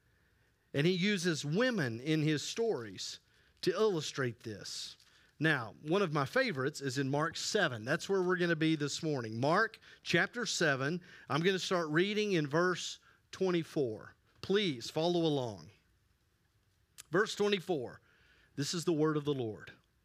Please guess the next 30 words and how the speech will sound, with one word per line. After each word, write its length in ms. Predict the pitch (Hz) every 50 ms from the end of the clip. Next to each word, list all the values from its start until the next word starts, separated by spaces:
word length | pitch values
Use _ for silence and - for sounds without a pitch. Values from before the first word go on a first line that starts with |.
| _ _ _ _ _ _ _ _ _ _ _ _ _ _ _ _ _ _ - - - - - - - -
Jesus 580 | 123 131 202 240 262 262 233 285 277 - -
left 500 | 151 151 151 180 208 233 226 - - 165
that 280 | 190 190 190 180 - -
place. 500 | - - 170 170 160 139 120 113 - -
We 80 | 143 160
don't 100 | 185 180
know 80 | 165
where 140 | 165 170 165
that 140 | 160 143 120
place 360 | - 151 147 147 131 - -
is. 300 | 131 120 110 104 98 - - - - - - 117
I'm 100 | 120 -
thinking 300 | - 170 170 175 180 165
it's 140 | 147 -
Galilee, 680 | 135 131 139 156 180 180 180 180 175 180 175 175 180 180
maybe 260 | 127 139 151 180 196 190
Capernaum, 680 | - 156 135 - 165 170 175 175 175 170 170 170 165
because 280 | 151 139 - 151 135 139
it 60 | 131
says 300 | - - 165 170 147 147
earlier 380 | 151 170 165 165 165 165 160 143
he 140 | 160 156
had 100 | 135 123
entered 320 | 135 151 165 - - 147 127
a 80 | 117
house. 640 | 107 - - 156 160 165 165 170 - - - - - _ - - - - - - -
Maybe 240 | 143 170 220 226 220
Capernaum, 640 | - 214 170 - 175 170 160 160 160 156 151 151 151 - -
certainly 460 | - - - - 190 190 180 170 165
Galilee. 640 | 151 135 127 123 123 123 120 113 113 107 104 110